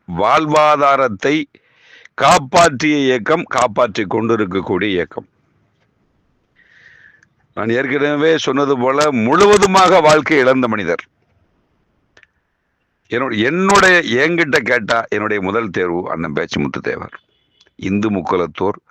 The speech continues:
பாதுகாப்பு இயக்கம். இந்துன்னா மதவெறி பிடிச்ச இயக்கம் அல்ல இது. நமது சமுதாயம் இந்து சமுதாயம். முக்குலத்தோர் சமுதாயம் வந்து யாருமே வந்து கிறிஸ்தவர்களோ இஸ்லாமியர்களோ எல்லாம் கிடையாது.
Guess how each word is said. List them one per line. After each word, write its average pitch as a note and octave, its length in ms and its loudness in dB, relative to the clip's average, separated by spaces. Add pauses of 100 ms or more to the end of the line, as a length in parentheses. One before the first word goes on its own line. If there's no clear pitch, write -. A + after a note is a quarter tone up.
(380)
பாதுகாப்பு D#2+ 540 -6
இயக்கம். - 340 -14 (1300)
இந்துன்னா A#2 420 0
மதவெறி B2+ 400 2
பிடிச்ச B2 300 -2 (180)
இயக்கம் A#2 360 0
அல்ல G#2 180 -4
இது. C#2+ 200 -8 (1500)
நமது G#2 320 -2 (240)
சமுதாயம் C#3 720 2 (1200)
இந்து D#3+ 380 0
சமுதாயம். F2 560 -6 (520)
முக்குலத்தோர் C3+ 720 -4
சமுதாயம் C3 380 -2
வந்து C#3+ 160 -2
யாருமே C3 440 0
வந்து C#3 260 -4
கிறிஸ்தவர்களோ B2 720 -2 (260)
இஸ்லாமியர்களோ C#3+ 540 -2
எல்லாம் B2+ 220 -4
கிடையாது. F#2+ 380 -4